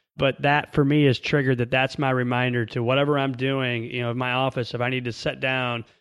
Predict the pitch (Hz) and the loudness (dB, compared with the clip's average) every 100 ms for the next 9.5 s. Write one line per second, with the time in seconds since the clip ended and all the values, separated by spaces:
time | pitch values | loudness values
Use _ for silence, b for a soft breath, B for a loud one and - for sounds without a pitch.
0 | b - 139 123 139 135 - 131 175 220 | b -6 -4 0 0 0 -2 -2 0 2
1 | 202 175 143 147 165 - 156 151 160 151 | 2 0 0 2 2 2 0 0 0 -2
2 | 165 147 131 151 139 131 143 147 156 139 | -2 0 0 -2 -4 -4 -2 -2 -2 -4
3 | - 131 135 151 139 127 131 147 147 - | -2 -2 -2 -2 -2 -2 -2 -2 -4 -4
4 | 135 143 143 160 160 - b b _ 180 | -2 -2 0 0 0 -8 b b _ -4
5 | 190 208 165 151 156 - 143 123 - 156 | -2 0 -2 -4 -4 -6 -6 -8 -6 0
6 | 160 156 123 - 143 147 143 135 110 143 | 0 0 -4 -8 -4 -2 -2 -4 -4 -4
7 | 135 147 131 120 139 143 139 143 165 180 | -2 -2 -2 -4 -4 -6 -4 -2 -2 -2
8 | - _ b _ - 143 - 156 151 135 | -4 _ b _ -6 -6 -2 0 2 0
9 | 120 123 117 117 - | 0 -2 0 -2 -6